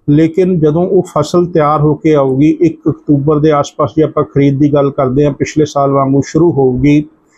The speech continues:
ਉਦੋਂ ਕੀ ਸਾਡੇ ਗੋਦਾਮਾਂ ਦੇ ਵਿੱਚ ਖਾਲੀ ਜਗ੍ਹਾ ਹੋਊਗੀ, ਬ-, ਜਗ੍ਹਾ ਬਚੀ ਹੋਊਗੀ,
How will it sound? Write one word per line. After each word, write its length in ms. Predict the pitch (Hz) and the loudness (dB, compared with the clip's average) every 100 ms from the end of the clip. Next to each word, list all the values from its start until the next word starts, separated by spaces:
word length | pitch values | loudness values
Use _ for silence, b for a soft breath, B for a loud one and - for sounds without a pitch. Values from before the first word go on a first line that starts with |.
| _ _ _ _ | _ _ _ _
ਉਦੋਂ 380 | 170 165 185 190 | 0 2 0 -2
ਕੀ 520 | 190 - 190 208 208 | -6 -2 0 0 -4
ਸਾਡੇ 400 | - - 156 147 | -12 -6 -2 0
ਗੋਦਾਮਾਂ 460 | 151 143 143 143 156 | 2 2 2 2 0
ਦੇ 140 | 156 | 2
ਵਿੱਚ 300 | 151 151 - 160 - | 2 0 -2 -6 -2
ਖਾਲੀ 360 | 139 135 151 | 0 2 2
ਜਗ੍ਹਾ 300 | 143 143 151 - | 2 0 0 0
ਹੋਊਗੀ, 400 | 135 139 143 160 160 | 0 0 2 0 0
ਬ-, 180 | 131 - | -2 -4
ਜਗ੍ਹਾ 200 | 143 156 | 0 0
ਬਚੀ 400 | 139 131 160 170 | 0 -4 0 0
ਹੋਊਗੀ, 460 | 147 143 143 165 | 2 0 2 0